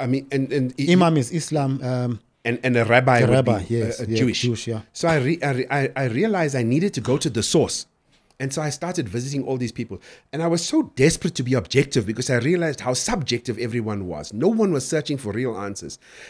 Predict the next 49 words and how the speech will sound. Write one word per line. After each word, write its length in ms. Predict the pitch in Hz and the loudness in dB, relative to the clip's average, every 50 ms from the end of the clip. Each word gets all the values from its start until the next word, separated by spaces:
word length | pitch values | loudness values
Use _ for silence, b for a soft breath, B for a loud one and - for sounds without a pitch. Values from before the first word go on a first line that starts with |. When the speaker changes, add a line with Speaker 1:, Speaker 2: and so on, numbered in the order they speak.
| B B | B B
Speaker 1:
that 140 | 143 151 147 - | -6 -6 -2 0
I 100 | 151 156 | -2 -2
spared 440 | 143 - - _ - 190 208 147 123 | 0 -2 -8 _ -4 -4 -4 -2 0
no 260 | 123 143 170 - - - | 0 0 0 0 -2 -4
effort. 280 | 151 170 165 139 123 - | -6 -4 -4 -4 -6 -4
Do 60 | 147 | -2
you 60 | 165 185 | 0 0
know 80 | 208 202 | 0 0
that 140 | 185 175 175 | 0 -2 -2
I 100 | - - | -2 -4
actually 300 | 160 170 - - - 135 | -4 -6 -6 -2 -2 -2
went 420 | 110 110 123 127 131 - - - _ | 0 0 0 0 -2 -4 -8 -12 _
to 80 | - 123 | -6 -6
search 380 | - - - 170 156 - - - | -4 -2 -2 -2 -2 -2 -4 -8
for 140 | - - - | -8 -8 -6
the 100 | - - | -6 -6
Prophet 320 | - - 156 135 - 110 | -6 -6 -8 -8 -8 -8
Shembe? 380 | - - 143 131 117 98 76 - _ _ _ _ _ _ _ _ _ _ - 143 | -4 -2 -2 -2 -2 -4 -6 -10 _ _ _ _ _ _ _ _ _ _ -8 -4
Speaker 2:
Mm. 120 | 151 143 | -2 -2
Speaker 1:
Have 120 | 139 135 147 | -2 0 0
you 100 | 135 143 | 0 2
heard 120 | 165 175 | 2 2
of 80 | 175 165 | 0 0
Shembe? 360 | - 180 170 170 170 175 - | 0 0 0 0 0 -2 -4
Speaker 2:
Yeah. 180 | 113 107 101 101 - _ _ _ - | -4 -4 -4 -4 -8 _ _ _ 2
Speaker 1:
In 60 | 190 | 2
Speaker 2:
Interesting. 400 | 214 - 139 131 113 170 131 107 | 2 4 4 2 2 2 0 0
'Cause 80 | B B B B | B B B B
Speaker 1:
Yes. 200 | 110 143 185 175 | 4 4 6 6
Speaker 2:
they 100 | 160 170 | 6 4
also 420 | 180 185 208 202 208 226 208 196 - | 6 4 4 4 4 4 2 2 2
worship 320 | 156 170 165 - - - | 2 0 2 0 0 0
on 80 | 160 147 | 0 0
the 80 | 123 110 | 0 0
Sabbath, 340 | - 143 131 123 104 - - | -2 -2 -2 -2 -4 -4 -4
right? 180 | 135 151 - - | -6 -6 -4 0
Speaker 1:
Yes. 400 | 90 117 151 143 107 - - - _ _ b b b b b b b b - | 4 6 6 6 4 2 -6 -8 _ _ b b b b b b b b -4
But 140 | 127 123 117 | -4 -2 -2
it's 100 | 113 131 | -2 -2
an 100 | 135 - - | -2 0 0
African 580 | 165 170 - 175 170 - 151 139 147 151 147 | -2 2 2 0 0 2 2 2 2 0 -2
Speaker 2:
Mm. 80 | - - | -4 -2
Speaker 1:
Christian 380 | - 147 143 - - 139 120 107 | 2 2 2 4 4 2 2 2
Speaker 2:
Mm, 40 | 107 | 0
Speaker 1:
religion. 360 | 101 107 101 98 104 92 80 95 | 0 0 0 0 0 -2 -4 -6
Speaker 2:
mm. 60 | - b b b b b b b b b - | -8 b b b b b b b b b -2
Speaker 1:
And 180 | 120 120 120 123 | 0 2 2 2
it's, 280 | 113 - - - - - | 0 0 -4 -6 -6 -6
uh, 320 | 110 110 110 107 110 110 | -4 -4 -4 -4 -4 -6